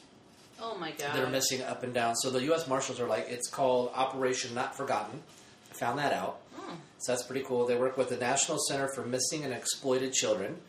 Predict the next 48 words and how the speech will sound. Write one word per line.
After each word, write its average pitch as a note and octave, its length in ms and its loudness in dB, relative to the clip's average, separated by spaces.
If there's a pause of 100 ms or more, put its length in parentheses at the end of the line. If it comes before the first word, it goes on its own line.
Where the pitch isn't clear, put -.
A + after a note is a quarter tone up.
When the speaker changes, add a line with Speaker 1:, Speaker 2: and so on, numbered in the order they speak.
(100)
Speaker 1:
Mm-hmm. G3+ 220 -14
Speaker 2:
which C3+ 180 -6
I A2+ 100 2
think A2+ 220 -6
is, - 220 -6
is B2+ 180 -4
really A#2+ 240 0
cool. G#2+ 240 2
We A2+ 120 -4
should A2 180 -8
somehow A2 220 -6
prop A2+ 340 -4
them A2 160 -4
up A2+ 160 -2
a A2 40 -4
little A2 220 -2
bit. G#2+ 320 0 (300)
Speaker 1:
Yeah. G#3 320 0
Speaker 2:
Um, A#2+ 460 0 (120)
but C3 180 0
they C3+ 120 0 (300)
said, F#3+ 240 4
where F3 120 4
is E3 140 2
it, C#3+ 160 0
that C#3+ 180 2
over C#3+ 240 0 (140)
four G3 160 4
hundred G#3 220 2
and - 80 -2
twenty-one D#3+ 500 -2 (220)
thousand F3 560 2
kids - 500 -4 (100)
are C3 180 0 (140)
under D#3 220 0
the D3+ 120 2
age C#3+ 120 2
of C3+ 100 -2
eighteen C3 460 -2 (460)
were C#3+ 140 4
reported C#3 380 -2
missing B2+ 340 -2
in A2 80 -8
two B2 140 -6
thousand G2+ 340 2
nineteen, G#2+ 340 -4
Speaker 1:
Jesus G2 160 -6
Christ. - 120 -16